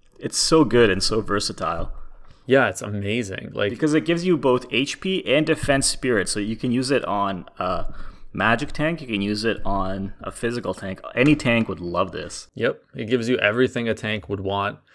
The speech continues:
Speaker 2: And then plus, if you're using one of the premier tanks like Wilhelm or Awakened Rain, for example, it gives you the L B gauge fill rate buff. And Awakened Rain takes advantage of that a lot with abilities, as well as his chaining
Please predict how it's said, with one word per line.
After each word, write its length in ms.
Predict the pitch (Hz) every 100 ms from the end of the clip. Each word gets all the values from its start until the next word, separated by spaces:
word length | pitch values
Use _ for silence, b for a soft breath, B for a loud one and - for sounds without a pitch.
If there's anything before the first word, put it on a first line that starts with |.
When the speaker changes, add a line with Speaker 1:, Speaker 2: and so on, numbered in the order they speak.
| b b
Speaker 2:
And 140 | 117
then 120 | 120 110
plus, 440 | - 127 113 -
if 180 | 110 101
you're 100 | 113
using 560 | 104 110 101 107 101 98
one 160 | 101
of 100 | 101
the 460 | 98 101 98 98 95 _ _ _ _ _ _ _ _ -
premier 400 | 120 107 110 120
tanks 440 | - 98 98 -
like 140 | 98 104
Wilhelm 640 | 104 101 101 101 101 98
or 600 | - 98 98 95 92 92 _ _
Awakened 480 | 107 101 98 127 120
Rain, 280 | 123 139 170
for 160 | -
example, 600 | 127 - 135 135 151 151 _ _
it 60 | 131
gives 240 | 104 123 151
you 100 | 160
the 160 | 117
L 160 | 104 107
B 160 | 110
gauge 260 | 101 107 101
fill 240 | - 101
rate 280 | 98 95 - - _
buff. 400 | 104 101 101 _ -
And 100 | 110
Awakened 400 | 104 117 135 120
Rain 260 | 110 104 101
takes 480 | 107 101 - - -
advantage 420 | - 101 101 98
of 80 | 101
that 160 | 101 95
a 60 |
lot 340 | 92 95 107 117
with 180 | 101 104
abilities, 540 | 101 139 135 139 123
as 120 | 101
well 220 | 92 98 98
as 140 | 95
his 140 | 98
chaining 600 | - - 98 101 104 101